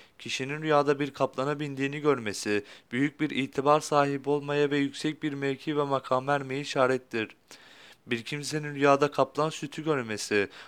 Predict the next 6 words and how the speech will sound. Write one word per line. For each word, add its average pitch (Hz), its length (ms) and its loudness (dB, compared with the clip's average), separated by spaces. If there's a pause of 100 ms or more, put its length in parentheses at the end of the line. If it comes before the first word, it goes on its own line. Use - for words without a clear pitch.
(120)
onun, 117 380 -2 (200)
yani 131 280 2
rüya 139 280 6
sahibinin 151 680 2
düşmanından 139 560 -2
korkmasına 120 800 0